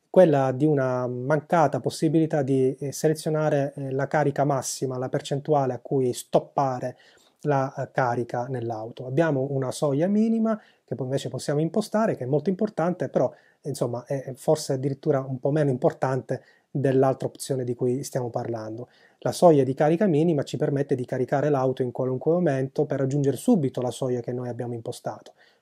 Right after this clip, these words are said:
Per cui abbiamo impostato per esempio una soglia al venti per cento, è il mio caso,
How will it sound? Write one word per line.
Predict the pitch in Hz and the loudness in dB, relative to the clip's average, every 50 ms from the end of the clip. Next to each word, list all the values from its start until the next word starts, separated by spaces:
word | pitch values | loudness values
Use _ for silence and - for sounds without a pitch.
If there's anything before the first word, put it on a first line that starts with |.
| _ | _
Per | - - 120 | -8 -8 -4
cui | - 156 143 | 0 0 2
abbiamo | 127 120 127 127 | 2 2 -2 -4
impostato | 123 - 139 - - 160 139 - 120 | -4 -6 -10 -4 -2 -2 -2 -2 -4
per | - - 131 127 | -6 -6 -6 -4
esempio | 127 113 147 147 139 - - 123 | -2 0 0 0 0 -2 -4 -8
una | 123 | -10
soglia | - - 156 151 135 127 123 135 - - _ _ _ _ | -2 0 2 2 2 0 -2 -4 -6 -10 _ _ _ _
al | - 131 117 | -6 -4 -2
venti | 123 139 139 143 180 | 0 -2 0 2 2
per | 175 208 202 | 2 2 0
cento, | 202 - 202 196 202 208 208 - 214 202 190 | 0 2 2 4 4 2 0 0 0 0 0
è | 160 131 | 0 -2
il | 120 113 | -4 0
mio | 127 147 165 | 0 0 2
caso, | 165 180 160 139 131 131 156 180 180 | 2 4 4 4 4 2 2 0 0